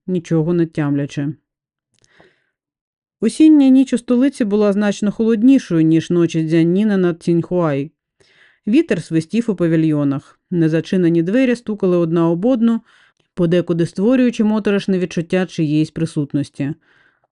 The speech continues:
У бічній залі палацу Фенчен було лише двоє бронзових журавлів зі світильниками. Їхні тіні тремтіли на вікнах, розмиваючи обриси. На східній стіні висіла тінь.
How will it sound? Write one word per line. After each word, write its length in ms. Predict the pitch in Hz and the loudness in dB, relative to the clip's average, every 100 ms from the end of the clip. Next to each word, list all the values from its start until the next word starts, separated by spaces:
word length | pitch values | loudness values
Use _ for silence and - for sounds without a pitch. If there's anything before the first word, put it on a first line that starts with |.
| _ | _
У 80 | 185 | -4
бічній 420 | 196 233 311 320 | -2 0 4 4
залі 280 | 247 262 226 | 4 0 0
палацу 400 | 214 214 220 214 | 0 0 0 -2
Фенчен 460 | 214 214 262 277 226 | -2 -2 2 2 2
було 260 | 202 190 | 0 0
лише 340 | - 185 208 185 | 0 -2 -2 -2
двоє 320 | 208 226 175 | 0 0 0
бронзових 500 | 170 175 165 165 165 | 0 0 0 -2 -2
журавлів 500 | 180 185 185 240 262 | 0 0 0 0 -2
зі 160 | 180 196 | -2 -4
світильниками. 840 | 190 202 170 151 151 147 143 143 - _ _ _ - | -2 -2 0 0 -2 -2 -4 -4 -8 _ _ _ -6
Їхні 360 | 175 165 175 170 | -2 0 0 0
тіні 280 | 202 180 | 0 0
тремтіли 520 | 170 165 165 175 160 160 | 0 0 0 0 0 2
на 140 | 165 | 2
вікнах, 420 | 214 254 226 - 208 | 0 0 -2 -4 -6
розмиваючи 800 | 262 247 202 160 170 175 165 - | -2 0 0 0 0 -2 -4 -8
обриси. 720 | - 156 143 139 - 135 160 - _ _ _ _ _ - | -2 -2 -2 -6 -6 -8 -8 -12 _ _ _ _ _ -4
На 120 | 160 | -4
східній 400 | 160 - 160 160 | -4 -4 -2 -2
стіні 360 | 160 - 196 269 | -2 -2 2 2
висіла 420 | 233 220 190 185 | 0 -2 -2 -2
тінь. 400 | 175 - 147 143 | -4 -4 -2 -2